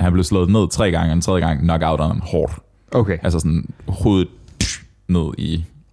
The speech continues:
Speaker 2: Ja.
Speaker 1: canvasen, ikke?
Speaker 2: Og bliver liggende, eller hvad?
Speaker 1: Ja,
Speaker 2: Ja.
Speaker 1: i noget tid. Øhm,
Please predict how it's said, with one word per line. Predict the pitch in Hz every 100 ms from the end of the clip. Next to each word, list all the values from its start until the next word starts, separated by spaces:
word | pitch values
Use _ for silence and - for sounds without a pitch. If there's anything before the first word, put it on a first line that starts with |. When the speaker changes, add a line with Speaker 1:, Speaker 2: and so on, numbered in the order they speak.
| _ 113
Speaker 2:
Ja. | 82
Speaker 1:
canvasen, | 90 - - -
ikke? | 127
Speaker 2:
Og | 107
bliver | 107
liggende, | 107 104
eller | 92
hvad? | 85 85 - _ _
Speaker 1:
Ja, | 104 82 -
Speaker 2:
Ja. | 98
Speaker 1:
i |
noget | 87 80
tid. | 104 - - -
Øhm, | 87 87 80 - - -